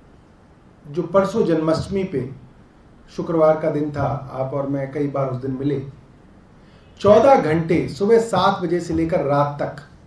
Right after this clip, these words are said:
जब तक सीबीआई उनके घर में थी, उन सीबीआई अफसरों के साथ बैठे हुए थे अपने घर में, एबी सत्रह मथुरा रोड।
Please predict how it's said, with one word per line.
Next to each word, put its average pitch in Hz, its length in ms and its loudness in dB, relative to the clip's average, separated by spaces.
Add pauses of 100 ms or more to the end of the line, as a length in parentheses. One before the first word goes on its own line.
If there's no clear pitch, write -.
(520)
जब 160 180 -2
तक 175 140 -4
सीबीआई 160 360 0
उनके 151 240 -4
घर 135 240 -6
में 139 180 -8
थी, 139 320 -4 (1000)
उन 285 220 4
सीबीआई 196 580 4
अफसरों 226 520 0
के 214 140 -2
साथ 233 480 0
बैठे 185 260 2
हुए 214 240 4
थे 180 40 -2
अपने 170 280 -2
घर 156 180 2
में, 180 120 0
एबी 196 520 2
सत्रह - 680 2 (380)
मथुरा 175 400 4
रोड। 170 380 4